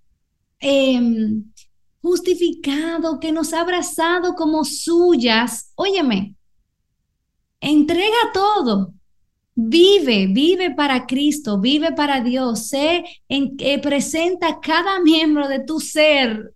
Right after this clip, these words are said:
como un sacrificio vivo, porque es que no hay una respuesta que sea más lógica que esa. Entonces,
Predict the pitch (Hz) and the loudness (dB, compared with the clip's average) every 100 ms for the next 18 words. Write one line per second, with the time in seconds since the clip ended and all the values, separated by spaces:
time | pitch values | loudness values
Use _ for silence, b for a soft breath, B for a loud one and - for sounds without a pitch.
0 | - 254 262 294 339 330 302 294 277 269 | -2 0 0 0 -2 -2 -2 -2 -4 -4
1 | 277 240 220 269 285 254 220 240 240 262 | -2 -2 0 0 2 0 -2 -2 -2 -2
2 | - - 240 233 247 247 214 208 214 220 | -2 -4 0 2 2 0 0 0 0 -2
3 | 214 - 196 196 - 208 _ _ _ _ | -4 -6 -6 -6 -12 -20 _ _ _ _
4 | _ 240 240 247 262 277 269 269 - 254 | _ 0 0 2 2 2 0 -2 -2 0
5 | 254 269 233 247 202 208 202 214 202 202 | 2 2 2 0 -2 -6 -2 0 2 0
6 | 214 208 202 214 220 226 247 233 202 - | 0 -2 -2 -2 -4 -2 0 0 -2 -6